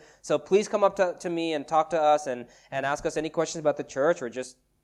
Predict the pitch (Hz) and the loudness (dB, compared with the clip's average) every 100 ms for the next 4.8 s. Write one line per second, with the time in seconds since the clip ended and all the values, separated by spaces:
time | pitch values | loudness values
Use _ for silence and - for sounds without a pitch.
0 | - 123 127 131 131 113 139 110 95 117 | -12 -10 -6 -8 -8 -6 -6 -6 -10 -10
1 | 117 113 131 123 131 127 139 156 98 95 | -12 -12 -12 -10 -8 -8 -8 -8 -12 -16
2 | 90 117 113 113 117 120 120 120 - 120 | -16 -18 -16 -14 -8 -8 -6 -10 -10 -12
3 | - _ _ _ 123 120 113 127 131 123 | -14 _ _ _ -6 -6 -4 -6 -4 -4
4 | 127 131 123 120 123 123 113 | -4 -2 -4 -4 -6 -4 -6